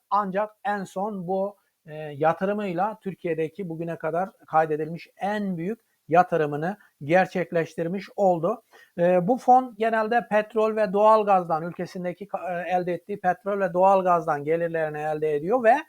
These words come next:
kazancını da şu anda hemen kullanamıyor. Büyük bir kısmını gelecek nesillere, çocuklara, evlatlara bırakmak istiyor. Yani nasıl bir planlama yapıyorlar görüyor musunuz gelecek nesilleriyle ilgili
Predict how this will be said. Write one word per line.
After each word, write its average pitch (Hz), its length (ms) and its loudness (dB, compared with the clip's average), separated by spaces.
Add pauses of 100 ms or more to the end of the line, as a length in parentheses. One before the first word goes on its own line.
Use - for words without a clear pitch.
(400)
kazancını 233 680 0
da 262 240 4
şu - 180 -2
anda 208 200 0
hemen 208 300 -4
kullanamıyor. 208 720 0
Büyük 214 260 -6
bir 190 120 -2
kısmını 180 580 -8 (320)
gelecek 180 500 0
nesillere, 180 640 -4
çocuklara, 175 560 -2
evlatlara 170 640 0
bırakmak 170 520 -2 (280)
istiyor. 185 380 -4
Yani 175 340 2
nasıl 202 340 0
bir 220 140 -2
planlama 180 500 0
yapıyorlar 151 420 -2
görüyor 175 260 -2
musunuz 160 340 -6
gelecek 151 380 -2
nesilleriyle 143 720 -2 (440)
ilgili 190 480 4